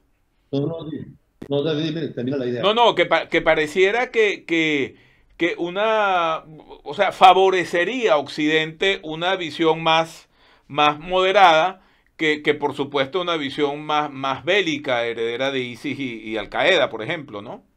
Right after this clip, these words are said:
Speaker 1: Bueno, las primeras declaraciones del nuevo gobierno, como te decía, de Abdullah Baradar, que aparentemente va a ser el director, el dirigente más importante,
Speaker 2: Ujú.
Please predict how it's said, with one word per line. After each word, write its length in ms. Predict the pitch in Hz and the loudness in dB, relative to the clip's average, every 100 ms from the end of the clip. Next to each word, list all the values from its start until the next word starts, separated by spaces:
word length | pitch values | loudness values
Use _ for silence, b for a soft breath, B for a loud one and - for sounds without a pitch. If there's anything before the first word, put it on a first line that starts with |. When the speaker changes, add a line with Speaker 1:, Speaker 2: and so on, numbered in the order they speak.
| _ _ _ _ _ | _ _ _ _ _
Speaker 1:
Bueno, 200 | 131 139 | -4 -2
las 100 | 135 | -2
primeras 300 | 131 151 196 | -2 -2 0
declaraciones 720 | 185 151 139 123 - 135 151 131 | -2 -2 -4 -4 -4 -4 -4 -6
del 420 | 120 104 95 90 _ _ _ | -8 -10 -18 -20 _ _ _
nuevo 240 | 107 117 | -10 -8
gobierno, 420 | 113 107 120 104 101 | -6 -4 -4 -6 -16
como 140 | 90 - | -20 -20
te 80 | 95 | -16
decía, 420 | 92 - 110 113 _ _ _ _ _ _ | -14 -8 -8 -8 _ _ _ _ _ _
de 640 | 92 90 107 113 117 117 | -16 -8 -4 -4 -4 -8
Abdullah 840 | - 95 107 110 107 113 107 95 90 - 90 | -12 -12 -10 -8 -8 -6 -8 -12 -18 -20 -16
Baradar, 640 | 98 113 131 127 92 - _ _ _ _ _ _ _ _ _ | -8 -4 -4 -4 -8 -16 _ _ _ _ _ _ _ _ _
que 100 | - | -12
aparentemente 640 | 101 104 110 123 135 131 127 | -12 -8 -6 -4 -2 -2 -2
va 80 | |
a 40 | 117 | -6
ser 200 | - 117 | -6 -8
el 420 | 117 104 90 87 | -8 -8 -10 -12
director, 580 | 95 95 - 107 110 107 | -14 -14 -12 -12 -10 -10
el 80 | 95 | -10
dirigente 360 | 95 95 101 | -12 -12 -12
más 100 | 110 | -10
importante, 580 | 107 107 - 113 113 127 | -10 -10 -10 -8 -6 -8
Speaker 2:
Ujú. 140 | 107 | -10